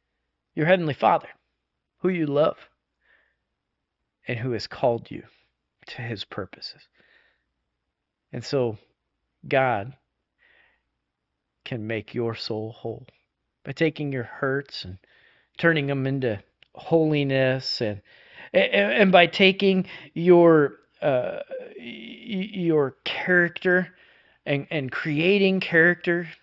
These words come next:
in your crisis, and by taking you and replacing your brokenness with wholeness, uh, God can renew you and renew your soul.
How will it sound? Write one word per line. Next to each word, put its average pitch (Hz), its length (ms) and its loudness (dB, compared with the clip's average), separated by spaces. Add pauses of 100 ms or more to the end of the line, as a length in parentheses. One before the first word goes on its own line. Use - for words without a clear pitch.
in 156 200 0
your 135 180 0
crisis, 160 800 0 (420)
and 180 160 6
by 170 120 8
taking 220 540 -2
you 190 340 4
and 143 160 0
replacing 170 600 2
your 156 160 2
brokenness 165 1040 -4
with 135 180 -2
wholeness, 117 760 -4 (480)
uh, - 240 -10
God 156 300 0
can 110 300 -6 (200)
renew 127 220 -4
you 113 240 -4 (680)
and 123 120 -8
renew 123 200 -6
your 120 260 -4
soul. - 360 -14